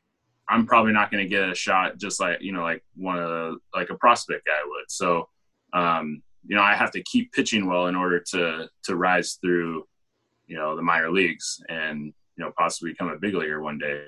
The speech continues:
So, um, I think that part was probably the toughest,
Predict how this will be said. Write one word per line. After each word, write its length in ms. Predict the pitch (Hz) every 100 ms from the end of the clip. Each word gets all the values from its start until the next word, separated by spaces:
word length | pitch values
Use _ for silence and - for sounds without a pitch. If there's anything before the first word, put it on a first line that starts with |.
| -
So, 480 | - 90 80 78 - _ _ _ -
um, 520 | 90 85 80 78 73 - _ -
I 60 | 104
think 220 | 131 92
that 240 | 101 104 -
part 220 | 113 107
was 140 | 98
probably 340 | - 104 104 98
the 140 | 90
toughest, 720 | - 101 - 131 131 -